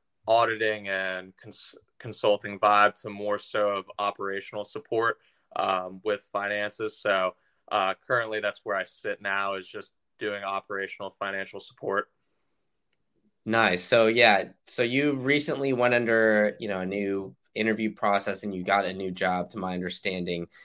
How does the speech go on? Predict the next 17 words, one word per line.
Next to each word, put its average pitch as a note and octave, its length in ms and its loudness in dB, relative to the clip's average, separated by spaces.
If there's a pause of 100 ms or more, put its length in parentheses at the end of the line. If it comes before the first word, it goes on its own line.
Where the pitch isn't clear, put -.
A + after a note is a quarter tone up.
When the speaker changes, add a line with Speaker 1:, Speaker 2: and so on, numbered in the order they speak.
(220)
Speaker 2:
kind A2+ 180 2
of G#2+ 180 4
during A2 320 4
this G2+ 180 0
time A2 240 0
that G#2 140 0
they're G2+ 100 2
deeming G2+ 380 0
the F#2 100 -2
Great G2 260 0
Resignation, F2+ 760 -2
because F#2 240 -8
a G2 60 -2
lot G2 200 2
of - 80 -10
people G2+ 340 -2
are, F2+ 380 2